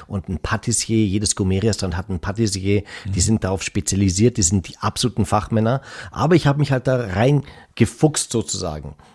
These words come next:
Speaker 1: Und, ähm, je mehr ich da mit den Aromen gespielt hab, wo ich, äh, genau wusste, so viel Gramm Agar-Agar auf so viel Gramm Gelatine und dann hast du den perfekten Gelee, das macht halt auch Spaß. Und das Tolle an Desserts oder auch an Vorspeisen, du kannst daran spielen und vorbereiten.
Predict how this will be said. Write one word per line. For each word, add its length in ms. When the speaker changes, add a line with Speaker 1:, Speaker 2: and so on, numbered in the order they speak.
Speaker 1:
Und, 300
ähm, 300
je 180
mehr 220
ich 100
da 100
mit 140
den 120
Aromen 300
gespielt 460
hab, 140
wo 100
ich, 200
äh, 140
genau 320
wusste, 320
so 200
viel 200
Gramm 340
Agar-Agar 580
auf 160
so 140
viel 160
Gramm 220
Gelatine 520
und 100
dann 100
hast 140
du 40
den 120
perfekten 420
Gelee, 360
das 140
macht 240
halt 120
auch 140
Spaß. 440
Und 180
das 140
Tolle 280
an 220
Desserts 520
oder 140
auch 60
an 120
Vorspeisen, 600
du 80
kannst 320
daran 200
spielen 480
und 120
vorbereiten. 720